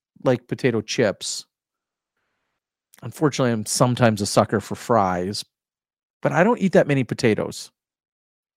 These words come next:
I'm not gonna say that's a weird question, but we'll go with it. Uh, how it did show a big difference, U-Disc. Okay, yep. Uh, do you think the separate streams will affect the F P O field beneficially?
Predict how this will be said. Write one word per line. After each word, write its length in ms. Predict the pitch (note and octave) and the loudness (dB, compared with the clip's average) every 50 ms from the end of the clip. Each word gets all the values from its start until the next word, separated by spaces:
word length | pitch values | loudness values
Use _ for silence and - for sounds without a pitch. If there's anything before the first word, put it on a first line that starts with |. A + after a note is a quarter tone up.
| _ _ | _ _
I'm 80 | - - - - - - - _ _ _ _ _ _ _ _ | -20 -20 -20 -20 -20 -20 -20 _ _ _ _ _ _ _ _
not 160 | D3+ F3+ F3+ | -2 0 0
gonna 100 | - D#3 | 0 2
say 120 | C3 E3+ D3 | 4 6 6
that's 160 | C3 - - | 6 6 4
a 40 | B2+ | 4
weird 200 | B2+ B2+ A#2 - | 6 4 6 6
question, 420 | - C3+ A#2+ - - A2 G2+ G#2+ | 6 4 4 4 0 -4 -2 0
but 220 | A2 A2 - - _ _ _ _ _ _ _ - | 0 -2 -2 -2 _ _ _ _ _ _ _ 0
we'll 100 | D3 C#3 | 4 6
go 120 | D3+ C#3 | 8 10
with 140 | A#2 G#2 G#2+ | 10 8 8
it. 120 | G#2 - - _ _ _ - - - - - - - _ _ - | 4 2 -2 _ _ _ -20 -20 -20 -20 -20 -20 -20 _ _ 0
Uh, 500 | - - C#3+ C3+ C#3 C#3 C3+ C3+ C3 - - | 6 8 8 10 10 10 10 10 8 8 8
how 760 | C3 F3 G#3 G3+ G#3 G#3 G3+ G3 G3 F#3+ F#3+ F#3 F3+ F3+ E3 C3+ - _ _ _ _ _ _ _ _ _ _ _ _ _ _ _ - - - | 10 12 12 12 12 12 12 12 12 12 12 12 12 10 8 4 0 _ _ _ _ _ _ _ _ _ _ _ _ _ _ _ -20 2 6
it 180 | D3 D3 D3+ C3+ | 8 8 8 6
did 340 | C3 E3 F3 F#3+ E3+ D3 B2+ | 6 8 8 8 8 6 0
show 280 | - - - C#3 C3 | 0 4 8 8 8
a 40 | B2+ | 8
big 200 | A2 B2 A#2 G#2+ | 6 4 2 2
difference, 420 | - C#3 B2 - C3 B2 A2 - - | 2 2 2 2 0 -4 -4 -4 -4
U-Disc. 480 | B2 A#2 A2+ A#2 A2+ G#2+ - - - - - | -2 0 4 4 4 2 2 -4 -10 -6 -6
Okay, 320 | G#2+ A2 - D3+ D#3+ - - | -2 2 4 4 4 4 4
yep. 200 | - C#3+ F3 - _ _ _ _ _ - | 4 4 4 2 _ _ _ _ _ -4
Uh, 640 | B2 B2 A#2+ A#2+ A#2 A#2 A#2 A#2 A#2 A#2 A#2 A#2 A2+ - _ _ _ _ _ _ _ _ _ _ | -2 -2 0 0 0 0 2 0 2 2 0 0 -2 -4 _ _ _ _ _ _ _ _ _ _
do 100 | - - | -4 0
you 80 | C3+ C#3 | 0 2
think 280 | - F3 E3 D3+ - - | 2 2 2 2 2 0
the 80 | B2 | -2
separate 420 | - - - D#3+ D3+ F#3+ F3+ D#3 - | 0 4 4 4 6 6 4 4 2
streams 340 | - - D3 C3+ C3 - | 0 0 0 0 2 2
will 100 | C3+ A#2+ | 2 2
affect 280 | A2 - - C#3+ B2+ - | 4 4 4 4 4 4
the 160 | - C3+ - | 0 0 2
F 180 | A#2 - - - | 2 0 0 -2
P 140 | - E3 C#3+ | 0 2 2
O 100 | C3 B2 | 2 2
field 400 | - - C3 B2 A#2 A2+ A#2 - - _ | 0 0 0 0 0 0 -2 -8 -12 _
beneficially? 760 | - A2+ B2+ B2 A#2+ A2+ - G3 F3+ - - A2 G2+ F#2+ F#2 | -4 0 2 2 2 2 0 0 0 0 -2 -4 -4 -4 -6